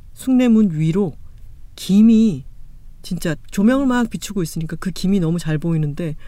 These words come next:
김을 막 하늘로 뿜고 있는 새까맣게 탄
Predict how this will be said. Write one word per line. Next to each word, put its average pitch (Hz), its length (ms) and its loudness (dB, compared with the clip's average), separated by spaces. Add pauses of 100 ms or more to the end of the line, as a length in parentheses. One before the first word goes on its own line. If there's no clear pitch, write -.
(760)
김을 233 280 6
막 220 180 2 (300)
하늘로 285 380 0 (280)
뿜고 302 380 -2
있는 180 460 2
새까맣게 269 640 -2
탄 156 400 -4